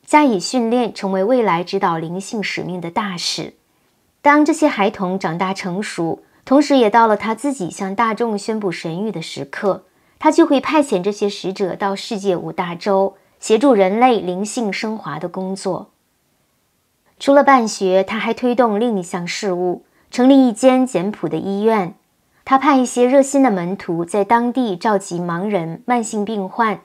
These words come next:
残疾人士，这些人可以在医院享有免费的医疗、食宿，而那位帕西圣人则给予灵性的慰藉。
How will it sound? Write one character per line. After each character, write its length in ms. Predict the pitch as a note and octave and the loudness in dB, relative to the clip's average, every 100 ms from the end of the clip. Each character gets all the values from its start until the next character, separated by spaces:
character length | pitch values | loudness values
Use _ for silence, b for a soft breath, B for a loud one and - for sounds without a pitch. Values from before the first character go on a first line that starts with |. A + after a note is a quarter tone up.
| _ | _
残 280 | - F#3 G3+ | -10 -4 -2
疾 160 | B3 G3+ | -2 0
人 260 | F3+ D#3+ | 0 -2
士， 360 | E3 - G3+ F#3 _ _ _ _ _ | -6 -4 -4 -4 _ _ _ _ _
这 100 | - | -2
些 160 | D4+ E4 | 4 6
人 280 | D4 G#3 G#3 | 6 4 0
可 120 | A#3 | -2
以 140 | G3+ | -2
在 260 | F3 G3 G#3 | -2 2 2
医 180 | G#3+ B3 | 2 2
院 260 | B3+ G#3+ | 4 2
享 180 | F#3+ F3+ | -2 -6
有 140 | F#3 F3 | -4 -6
免 180 | F3 | -6
费 220 | D#3+ A3 G3 | -4 0 0
的 60 | |
医 240 | E3 G3+ G#3 | 0 -4 -2
疗、 380 | F#3+ E3+ F3 F3+ | 0 0 -2 -6
食 260 | - E3 | -8 -6
宿， 400 | E3 - A#3 E3 - _ _ _ | -6 -4 -2 -4 -8 _ _ _
而 100 | A#3 | 4
那 140 | C4+ | 4
位 120 | C#4 B3 | 6 4
帕 220 | - F3+ | 2 -2
西 220 | F3 C#4+ | 0 -2
圣 260 | C4+ C4 G#3+ | 2 2 2
人 240 | F3+ F#3 | 0 -2
则 160 | F3 G3 | 0 -2
给 260 | G3 F#3 | 0 -6
予 80 | F3 | -4
灵 240 | D#3+ E3 | -4 -6
性 200 | F#3+ A#3+ | -8 -6
的 100 | F#3 | -4
慰 240 | E3+ G3+ F3+ | -2 0 -2
藉。 440 | - G3+ F3+ - | -2 -2 -2 -4